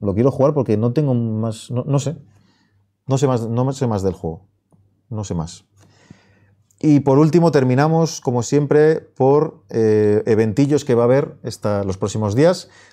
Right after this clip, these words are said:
Recordad siempre mandármelo al correo, ¿vale? Para, para irlos poniendo. Si se me pasa una semana, volvérmelo a mandar, porque a veces hay mucho correo, mucho lío y puede, puede ser, ¿no? Pero yo intento siempre, eh, irlos, irlos poniendo. Tenemos aquí, em,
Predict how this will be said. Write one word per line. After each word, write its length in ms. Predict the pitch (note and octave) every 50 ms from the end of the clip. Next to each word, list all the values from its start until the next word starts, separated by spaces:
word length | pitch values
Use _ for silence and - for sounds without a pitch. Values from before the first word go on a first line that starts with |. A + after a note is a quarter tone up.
| _ _ _
Recordad 300 | B2 A2+ G2+ A#2 A#2+ B2
siempre 240 | - D3+ C3 C#3 B2
mandármelo 380 | B2 A#2+ B2 B2 B2+ B2+ B2
al 80 | B2 A#2
correo, 280 | - A#2 C3 C#3 A2+
¿vale? 200 | G2 A2 C3 C3+
Para, 420 | - G#2 F#2+ F#2+ F#2 F2+ F2+ F2 -
para 100 | F#2 F#2+
irlos 180 | G2+ G#2 -
poniendo. 420 | - A2+ G#2+ B2 C#3 C#3 C#3 C#3+ C3+
Si 140 | - A#2+ G#2+
se 120 | - A2+
me 80 | G#2 F#2+
pasa 200 | B2 A#2+ C3 C3+
una 100 | B2 A#2+
semana, 340 | B2+ A#2 B2+ C3 A#2+ G#2+
volvérmelo 480 | F2 E2 E2+ F#2 F2+ G2 G2+ G#2+ G#2+ G#2+
a 20 |
mandar, 280 | G#2 G#2+ G#2 A2+ B2+ G#2+
porque 160 | G2+ F2 D2+
a 40 | D#2
veces 300 | F#2 F#2 G#2+ G2+ - - -
hay 80 | G2
mucho 260 | F2+ F#2+ F#2+ - F#2+ F#2
correo, 180 | F#2 F#2 G2
mucho 300 | G2 F#2+ F#2+ - - G2
lío 120 | G2+ G#2 F2+
y 40 |
puede, 340 | - E2 E2+ F2 F2 E2+ E2+
puede 240 | F2 F#2+ F#2+ F2+ F2
ser, 200 | - A#2+ C3+ C3+
¿no? 200 | C3 D#3 E3+ - _ _ _ - _ _ _ _
Pero 160 | G#2 F2+ F#2
yo 100 | F#2+ G2
intento 260 | G2 G#2 G2+ F#2 G2
siempre, 540 | - G#2 F#2 E2+ F2 G2+ F#2+ F#2 E2 E2+ - -
eh, 440 | E2+ E2 E2 E2 D#2+ D#2 D2+ D2 - -
irlos, 440 | F2+ F2+ F2+ F2+ E2+ - - - -
irlos 240 | - A2 G2+ G2 F#2
poniendo. 560 | - G#2+ A2 B2 C3 C3+ C#3 D#3+ E3 - _ _ _ _ _ _ _ _ _ _ _ _ _ _ _ _ _
Tenemos 300 | - G2+ F#2+ G2+ G#2 -
aquí, 420 | A2 F#2 - B2+ B2+ C3+ C3 - - - _ _ _ _ _ _ _ _
em, 840 | A2 A2+ A2 G#2+ G#2 G2+ G2 F#2+ F#2 F2+ F2 E2+ E2 D#2 D#2 D#2